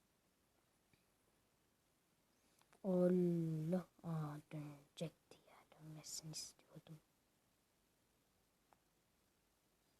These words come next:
Ha, şöyle. Bunu da onun gibi. Bunu da oraya götürdük mü bu iş tamamdır.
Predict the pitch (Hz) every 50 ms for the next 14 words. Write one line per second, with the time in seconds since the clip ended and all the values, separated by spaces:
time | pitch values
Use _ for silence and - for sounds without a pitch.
0 | _ _ _ _ _ _ _ _ - 165 156 151 147 151 160 170 185 180 - -
1 | - - - 160 151 147 147 - - - _ - - 151 151 147 147 151 151 156
2 | 156 160 170 180 190 202 208 - _ _ _ _ _ _ _ _ _ _ _ _
3 | _ _ _ _ _ _ _ _ _ _ _ _ _ _ _ _ _ _ _ _
4 | _ _ _ _ - - 175 165 160 165 165 165 160 - _ _ _ - 170 -
5 | - - 185 175 170 165 165 156 156 156 156 151 - - 160 - _ - 160 160
6 | 160 170 180 196 226 240 254 254 254 - _ _ _ _ _ _ _ _ _ _
7 | _ _ _ _ _ _ _ - - _ _ _ - 220 220 233 226 220 208 196
8 | 175 - 180 180 - - 214 208 196 180 175 170 160 156 156 160 165 - 233 220
9 | 214 - - - 196 170 175 165 - - 170 - - - 202 214 233 254 233 220
10 | 196 190 180 175 - - - - - 208 196 202 202 208 208 208 190 170 165 160
11 | - - - - - -